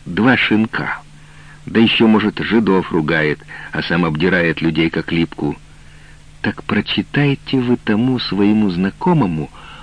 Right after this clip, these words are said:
вот этот рассказ. Уж я вам поручусь,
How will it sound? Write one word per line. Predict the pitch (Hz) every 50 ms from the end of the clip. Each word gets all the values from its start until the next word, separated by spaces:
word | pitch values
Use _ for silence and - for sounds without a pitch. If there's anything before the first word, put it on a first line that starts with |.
| - -
вот | - 123 175 190 -
этот | 151 151 147 -
рассказ. | 104 - - - - - - - - - - - - - - - - - - - - - - - - - - - - - - - -
Уж | - 120 113 - -
я | 98 104 107 95
вам | 92 87 80 76
поручусь, | - 87 78 76 - - - 156 127 - - - -